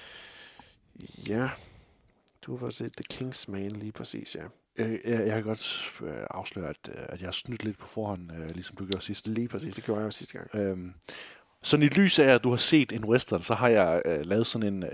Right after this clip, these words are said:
Speaker 2: en, øh, en Thomas Vinterberg, og, øh, og har ligesom valgt, øh, tre, øh, muligheder.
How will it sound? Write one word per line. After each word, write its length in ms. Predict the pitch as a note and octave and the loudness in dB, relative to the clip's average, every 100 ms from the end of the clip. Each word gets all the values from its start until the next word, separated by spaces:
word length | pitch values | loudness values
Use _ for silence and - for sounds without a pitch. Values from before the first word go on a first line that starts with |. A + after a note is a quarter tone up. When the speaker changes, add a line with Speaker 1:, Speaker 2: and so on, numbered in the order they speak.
| F#2 | -6
Speaker 2:
en, 120 | F#2 | -4
øh, 200 | F2 D2+ | -4 -4
en 100 | F#2+ | -4
Thomas 300 | F#2+ F#2+ G2+ | -4 -4 0
Vinterberg, 440 | A2 A2+ F#2+ E2 - | 0 0 -4 -6 -4
og, 360 | F2 F2 E2+ E2+ | -2 0 0 -4
øh, 60 | F#2+ - - _ | -6 -16 -20 _
og 120 | G2 | -2
har 60 | G#2+ | 0
ligesom 400 | G2+ G#2+ G2+ G#2 | 0 0 2 2
valgt, 360 | G2+ F#2 - | 2 0 -4
øh, 320 | G#2 F2 E2 D2 - | -2 0 -2 -4 -4
tre, 360 | - B2+ A#2 - - - | -2 0 0 -4 -16 -10
øh, 80 | E2+ D2+ C#2+ C2 D#2+ | -6 -4 -4 -6 -6
muligheder. 440 | G2+ A2+ G#2 F2 | -6 -4 -6 -6